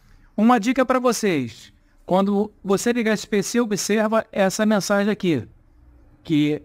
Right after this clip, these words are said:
ela vem em duzentos e vinte. De repente, muita gente no canal pergunta que o P C não tá ligando, é só você trocar essa chave aqui.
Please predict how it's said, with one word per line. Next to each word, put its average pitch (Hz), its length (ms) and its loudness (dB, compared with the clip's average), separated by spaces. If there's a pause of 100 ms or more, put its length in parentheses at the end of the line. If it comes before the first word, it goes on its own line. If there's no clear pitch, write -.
ela 180 240 2
vem 180 200 0
em 214 40 0
duzentos 202 400 0
e 233 60 0
vinte. 196 320 -2
De 170 100 0
repente, 196 600 0
muita 208 280 0
gente 208 200 -2
no 214 80 4
canal 196 240 0
pergunta 214 640 0 (360)
que 196 100 -4
o 196 60 -2
P 214 120 2
C 208 140 -2
não 214 140 2
tá 220 120 2
ligando, 196 360 0
é - 20 0
só 185 140 -2
você 196 240 -2
trocar 214 300 0
essa 226 140 -4
chave 220 240 -2
aqui. 160 320 -2